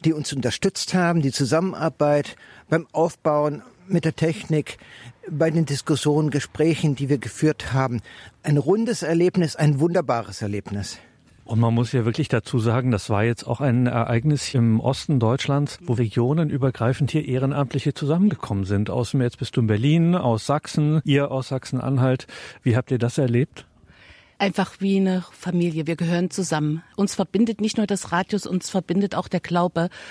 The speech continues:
Speaker 3: Und das ist so eine sinnstiftende Gemeinschaft. Das ist fantastisch. Ich kenne nichts Besseres.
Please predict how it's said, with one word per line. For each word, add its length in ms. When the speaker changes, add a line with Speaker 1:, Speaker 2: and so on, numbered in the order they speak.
Speaker 3:
Und 220
das 120
ist 200
so 80
eine 420
sinnstiftende 960
Gemeinschaft. 720
Das 160
ist 100
fantastisch. 640
Ich 160
kenne 220
nichts 340
Besseres. 580